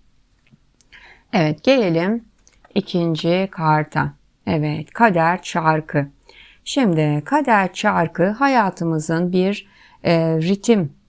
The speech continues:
e, dahilinde, bir rutin dahilinde devam edip gittiğini, hani günlerimizin genel olarak birbirine benzer bir şekilde, e, devam ettiğini söylüyor ya da bir planımız var, e, bunu,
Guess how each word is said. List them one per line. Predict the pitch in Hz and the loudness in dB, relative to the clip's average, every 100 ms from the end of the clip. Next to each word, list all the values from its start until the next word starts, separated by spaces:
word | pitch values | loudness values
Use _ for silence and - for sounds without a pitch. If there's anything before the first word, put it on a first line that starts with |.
| _ - | _ -2
e, | 160 156 151 151 151 - - - | 0 0 -2 -4 -6 -8 -14 0
dahilinde, | 175 165 156 151 151 151 156 165 | 2 4 2 0 0 0 0 0
bir | 170 165 | 0 0
rutin | 170 - 196 | -6 -2 0
dahilinde | 175 160 156 151 156 156 | 2 2 0 0 -2 0
devam | 190 180 170 | 2 2 2
edip | 160 160 - | -2 -4 -6
gittiğini, | 196 - 165 156 156 202 226 - - | -6 -2 -2 0 0 -2 -4 -14 -18
hani | - 220 | -4 0
günlerimizin | 240 208 180 170 160 175 196 | 2 2 2 0 0 0 0
genel | 185 190 165 | 0 0 0
olarak | 160 156 175 185 | 0 2 2 2
birbirine | 180 165 160 160 175 175 | 0 2 2 2 0 2
benzer | 175 165 165 175 180 175 | 2 2 2 2 2 0
bir | |
şekilde, | - 156 - 156 160 190 208 - - - - | -4 -6 -4 0 0 0 -4 -18 -20 -20 -2
e, | 165 160 170 | 0 2 2
devam | 180 185 185 175 | 4 4 2 0
ettiğini | 156 - 165 156 156 | -2 0 2 2 0
söylüyor | - 165 160 156 156 165 | -2 2 2 2 0 0
ya | 175 170 180 | 2 0 2
da | 190 | 0
bir | 185 202 | 0 -2
planımız | - 180 170 165 160 180 196 | -4 -2 0 0 0 -2 -2
var, | 202 208 226 - - - | -2 0 -2 -8 -20 -4
e, | 180 170 170 | 2 2 2
bunu, | 180 196 208 180 | 2 2 2 -2